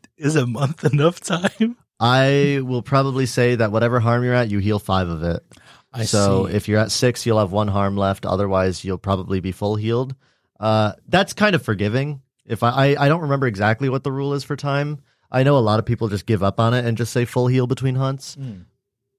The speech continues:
Speaker 2: But also, it was really dangerous to just shoot the monster without exploiting the weakness that it was given.
Speaker 1: <laughs>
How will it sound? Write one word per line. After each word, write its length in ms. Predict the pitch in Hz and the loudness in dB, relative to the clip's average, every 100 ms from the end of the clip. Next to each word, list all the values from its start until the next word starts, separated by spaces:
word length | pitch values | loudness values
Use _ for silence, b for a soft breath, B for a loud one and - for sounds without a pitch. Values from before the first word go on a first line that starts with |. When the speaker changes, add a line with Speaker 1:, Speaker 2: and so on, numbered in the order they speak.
| _ _ | _ _
Speaker 2:
But 120 | 120 | 2
also, 460 | 120 120 123 113 98 b b - | 2 2 2 2 0 b b -4
it 120 | 147 | 0
was 200 | 131 101 | 0 -2
really 540 | 92 95 123 143 123 110 | -6 -2 2 2 2 2
dangerous 680 | 107 104 98 92 90 - - | 2 2 0 -2 -4 -6 -2
to 140 | 110 | -2
just 320 | 98 104 - | 0 -4 -4
shoot 300 | - 131 135 147 | -4 -2 0 0
the 60 | |
monster 380 | 135 139 135 156 | 2 0 0 0
without 360 | 117 110 113 120 | 2 2 2 0
exploiting 460 | 113 - 113 113 110 | -8 0 0 2 -2
the 100 | 92 | -2
weakness 400 | 101 - 110 - | -2 0 -2 0
that 160 | 98 | 0
it 100 | 92 | 0
was 160 | 104 85 | -2 -2
given. 420 | 98 95 127 147 - | -2 2 2 2 -2
Speaker 1:
<laughs> 360 | 143 - 147 | -16 -14 -16